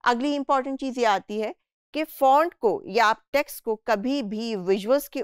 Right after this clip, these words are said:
ऊपर जाके नहीं लिखते जिससे विजुअल्स छुप जाएं या विजुअल के कलर्स ऐसे हों जिसकी वजह से हमें फॉन्ट समझ में ना आए। उससे बच्चों की रीडिंग जो है वो थोड़ी सी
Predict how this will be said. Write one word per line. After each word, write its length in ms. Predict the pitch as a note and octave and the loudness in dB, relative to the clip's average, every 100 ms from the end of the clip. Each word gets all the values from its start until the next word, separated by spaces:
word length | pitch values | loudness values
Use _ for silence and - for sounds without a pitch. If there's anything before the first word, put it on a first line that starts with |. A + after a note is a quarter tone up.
| - | -8
ऊपर 400 | G3+ - - C4+ A3+ | -10 -8 0 0 2
जाके 360 | F#3+ F#3 G#3+ | 0 0 -4
नहीं 240 | F#3 F#3+ F#3+ | -4 -4 -6
लिखते 340 | F3+ - G3 | -6 -6 -6
जिससे 300 | F#3+ G3+ A#3+ | -6 -4 -2
विजुअल्स 440 | G3+ F#3 F#3 B3 C4 | 0 0 2 0 0
छुप 180 | D4+ F#3 | -6 -2
जाएं 300 | A3+ C4 F4 _ _ - | -2 -2 -4 _ _ -2
या 140 | C#4 | 0
विजुअल 400 | B3+ A3 G#3 C#4 | 2 0 2 0
के 120 | C#4 C#4+ | 0 -2
कलर्स 420 | A3+ A3 C#4+ B3+ | 2 6 4 4
ऐसे 280 | A3 - A3+ | 0 -2 -6
हों 120 | B3 | -6
जिसकी 300 | A3 - B3 | -8 -10 -6
वजह 220 | G3+ G3+ | -4 -4
से 140 | G#3 A#3+ | -4 -6
हमें 200 | G#3 A3 - | -6 -8 -6
फॉन्ट 280 | F#3+ G3+ - | -4 -4 -8
समझ 220 | F#3 E3+ | -6 -6
में 120 | F3+ F3 | -6 -8
ना 140 | D#3 | -8
आए। 180 | C#3 C#3 _ _ - | -10 -16 _ _ -16
उससे 240 | C4 E4 | -10 -4
बच्चों 320 | A#3+ G#3+ B3+ A#3+ | -4 -4 -6 -6
की 100 | B3 | -4
रीडिंग 340 | G3+ G3+ A3 | -4 -4 -6
जो 100 | G#3 | -4
है 200 | G3+ A#3+ - _ _ | -4 -6 -10 _ _
वो 180 | F#3+ A#3 | -2 0
थोड़ी 340 | - G#3+ G3 G#3 | 0 -2 -2 -6
सी 200 | - | -8